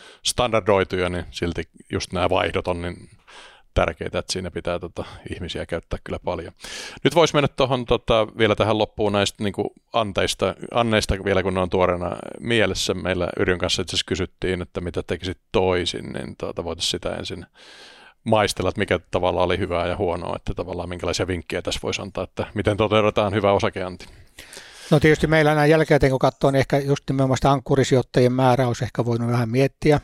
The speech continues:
Speaker 2: että, että meillä tuli aika paljon siihen ankkurisijoittajia. Siltä osin se yleisöannin määrä jäi sitten vähän pieneksi, kun tuli niin valtava,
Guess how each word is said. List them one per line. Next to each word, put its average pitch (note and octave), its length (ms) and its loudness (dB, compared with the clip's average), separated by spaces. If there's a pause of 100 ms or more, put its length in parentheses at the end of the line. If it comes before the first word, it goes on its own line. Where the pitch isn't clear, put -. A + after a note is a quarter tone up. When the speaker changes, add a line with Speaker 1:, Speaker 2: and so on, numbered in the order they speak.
Speaker 2:
että, C3 200 -2
että A#2+ 220 0 (180)
meillä A#2 240 2
tuli B2 200 0
aika A#2 180 -2
paljon A2+ 360 0
siihen A2 220 -2 (440)
ankkurisijoittajia. A#2 720 0
Siltä C3 220 4
osin A#2+ 160 0
se C3+ 100 2
yleisöannin B2 540 2
määrä A#2 280 2
jäi A2 220 0
sitten - 280 -10
vähän A2 200 -2
pieneksi, G#2 480 -6 (540)
kun A#2+ 160 0
tuli A#2 180 2
niin A2+ 140 -2
valtava, G#2+ 380 -2